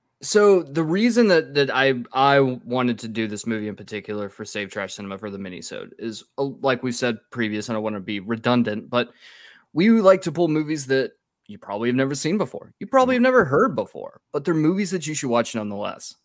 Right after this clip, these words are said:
And with this movie in particular, why I think that it's important to include it in Save Trash Cinema is because this movie harkens back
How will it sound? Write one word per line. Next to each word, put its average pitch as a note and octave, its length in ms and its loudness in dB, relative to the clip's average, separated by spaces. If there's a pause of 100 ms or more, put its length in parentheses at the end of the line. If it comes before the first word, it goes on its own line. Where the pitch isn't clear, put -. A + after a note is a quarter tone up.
(560)
And C#3+ 600 0
with C#3+ 200 -6
this E3+ 200 -4
movie G3 220 2
in D3 40 -8
particular, A2+ 400 -6
why B2 220 2
I B2+ 60 0
think C#3 340 -6
that F3 100 -6
it's D#3+ 140 -10
important A#2 460 -2
to G#2 120 -10
include G#2 380 -6
it G#2 220 -6
in G#2+ 360 -4
Save G#2+ 300 -6
Trash G#2 300 -6
Cinema G2 360 -10
is A#2 140 -8
because B2 560 -2
this C#3+ 240 -6
movie G3+ 240 -6
harkens B2+ 440 -8
back - 400 -10